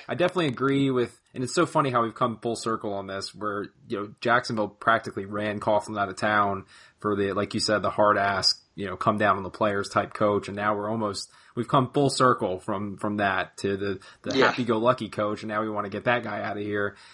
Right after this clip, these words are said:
Speaker 1: But I just seem to re-, remember Marrone having some issues up there, and I can't remember what it involved, but that's the only thing that kinda, kinda scares me about promoting him.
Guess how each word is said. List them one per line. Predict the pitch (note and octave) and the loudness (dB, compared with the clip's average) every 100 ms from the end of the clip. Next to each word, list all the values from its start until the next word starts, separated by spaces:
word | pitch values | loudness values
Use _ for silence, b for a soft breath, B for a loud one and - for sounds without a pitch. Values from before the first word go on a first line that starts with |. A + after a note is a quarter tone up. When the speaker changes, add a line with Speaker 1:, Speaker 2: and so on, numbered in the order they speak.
| B - | B -4
Speaker 1:
But | A#2+ - | -4 -2
I | B2 C3 | 0 0
just | A#2+ F3 - | -2 -4 -2
seem | G#3 G3+ | -2 2
to | F3 | 2
re-, | C3+ | 2
remember | A2+ C3 C3 C#3 C#3+ | -2 0 2 2 0
Marrone | B2 A2+ A#2+ B2 A#2 | 0 0 2 2 2
having | A2+ G#2+ G#2+ | 0 -2 -4
some | G#2+ G2+ | -6 -4
issues | A2+ A2+ G2 | -4 -4 -2
up | G2+ - | -4 -4
there, | G#2+ | -4
and | G2+ | -4
I | G#2 | -4
can't | D3 D3 | -2 0
remember | B2 A#2+ G2+ | 2 2 2
what | G#2+ | 2
it | G#2 | 0
involved, | F#2+ F#2 G2+ F#2+ F#2 | -2 2 4 4 0
but | F#2 | -2
that's | A2 A#2 | -2 0
the | C3+ | 0
only | A#2+ A2 | 0 0
thing | A2+ G#2+ | -2 -4
that | G2 - | -6 0
kinda, | G#2 F#2 F#2 F2+ _ _ - | 4 4 2 -4 _ _ -2
kinda | G2 | -2
scares | E2+ - G2+ F#2 | -2 0 0 0
me | F#2+ | -2
about | F#2 F#2 | 0 0
promoting | - G2 F#2 F#2+ | -2 -4 -4 -4
him. | G2 F#2 | -4 -4